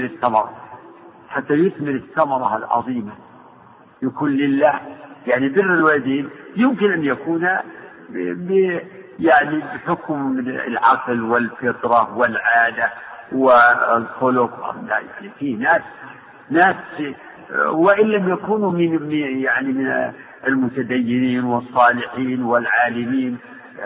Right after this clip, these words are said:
لكن خلق، خلق كريم سبحان الله. لكن هذا يحمد، يحمد لهم ويعتبر يعني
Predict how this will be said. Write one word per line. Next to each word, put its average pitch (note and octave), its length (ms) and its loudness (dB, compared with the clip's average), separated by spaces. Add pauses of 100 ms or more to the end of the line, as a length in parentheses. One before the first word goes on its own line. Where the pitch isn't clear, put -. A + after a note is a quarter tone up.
(140)
لكن A2+ 580 -12 (540)
خلق، G3+ 480 0
خلق G#3 360 -2
كريم D#3+ 440 -4 (680)
سبحان - 420 -6
الله. G#2 260 -14 (640)
لكن B2 560 -2 (280)
هذا F3+ 300 4
يحمد، C#3 500 0 (840)
يحمد C3 480 2
لهم D3+ 420 2 (640)
ويعتبر A2+ 1600 2
يعني G#2+ 380 0